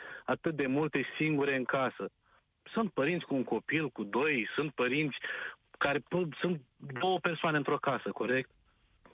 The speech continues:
Asta este, ne uităm la slujbă la televizor, că vor fi o grămadă de slujbe te-, televizate,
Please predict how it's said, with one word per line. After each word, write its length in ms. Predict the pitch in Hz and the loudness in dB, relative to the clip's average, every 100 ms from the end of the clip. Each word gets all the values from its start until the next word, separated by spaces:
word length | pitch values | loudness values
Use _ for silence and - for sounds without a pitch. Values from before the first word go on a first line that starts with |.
| _ | _
Asta 340 | - 269 - 233 | 0 0 0 2
este, 260 | 226 180 | 2 0
ne 120 | 180 196 | 0 2
uităm 340 | 208 240 254 | 2 2 0
la 120 | 185 | 0
slujbă 300 | - 190 180 | 0 0 2
la 100 | 160 | 0
televizor, 400 | 131 123 107 156 | 0 -2 0 -2
că 100 | 143 | -2
vor 200 | 123 113 | -2 -2
fi 80 | - | 0
o 100 | 165 | 0
grămadă 400 | 139 113 127 175 | 0 0 2 2
de 100 | 135 | 0
slujbe 340 | - 143 143 127 | -2 -2 0 0
te-, 180 | 131 117 - | 0 -2 -2
televizate, 720 | 127 120 110 104 139 147 | 0 0 0 0 0 0